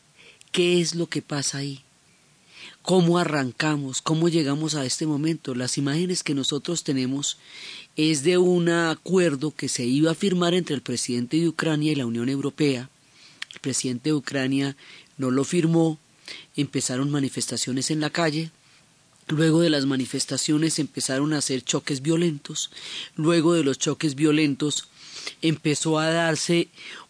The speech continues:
lentamente un movimiento armado. Ese movimiento armado empezó a plantear dos fracciones separatistas,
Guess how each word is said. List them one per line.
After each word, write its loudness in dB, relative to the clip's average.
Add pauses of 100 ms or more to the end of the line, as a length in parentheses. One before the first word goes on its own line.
(160)
lentamente 2
un 2
movimiento 2
armado. 0 (640)
Ese 0
movimiento 4
armado 2
empezó 0
a -2
plantear 0
dos 0
fracciones 0
separatistas, -4